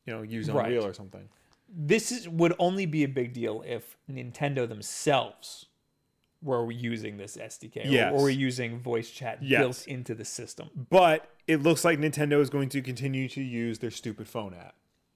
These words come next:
Speaker 2: Yes. Uh, do I even want to read this press release?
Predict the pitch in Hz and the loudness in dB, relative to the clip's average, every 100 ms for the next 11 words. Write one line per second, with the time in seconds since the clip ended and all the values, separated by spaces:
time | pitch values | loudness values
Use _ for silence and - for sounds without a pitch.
0 | _ _ 120 101 - - _ _ _ _ | _ _ -12 -12 -12 -20 _ _ _ _
1 | - - - _ _ _ _ _ - _ | -12 -12 -16 _ _ _ _ _ -20 _
2 | - - 113 107 120 143 165 170 165 165 | -10 0 2 2 -2 -4 -2 -2 -4 -2
3 | 165 151 - 156 - 165 160 | -4 -6 -8 -8 -6 -8 -10